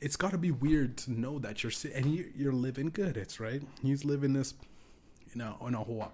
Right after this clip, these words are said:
Ohio or whatever, Wyoming. He's kicked his feet up and he's loving life, right? Uh, it's wild to, uh, to think that, you know, he, he's got these, uh, he's, these,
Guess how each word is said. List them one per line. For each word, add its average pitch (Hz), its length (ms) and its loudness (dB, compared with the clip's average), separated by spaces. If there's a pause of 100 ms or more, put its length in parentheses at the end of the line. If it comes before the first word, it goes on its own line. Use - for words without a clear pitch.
Ohio 113 580 -6
or 117 180 -2
whatever, 113 380 -4 (180)
Wyoming. 107 480 -6 (880)
He's 127 200 0 (280)
kicked - 220 -6
his 127 120 -2
feet 123 260 0
up 117 200 -4
and 120 80 0
he's 120 140 0
loving 120 360 -4
life, 127 280 -8 (140)
right? 120 200 -8 (840)
Uh, 113 540 -10 (580)
it's 135 140 -8
wild 139 440 -2
to, 123 260 0
uh, 117 220 -8 (440)
to 131 100 -2
think 143 320 0
that, 107 240 -6 (400)
you 117 120 -2
know, 113 240 -4 (360)
he, 123 200 0
he's 120 280 -2
got 127 280 -4
these, 120 300 0
uh, 95 260 -8 (420)
he's, 110 260 -6
these, 113 380 -8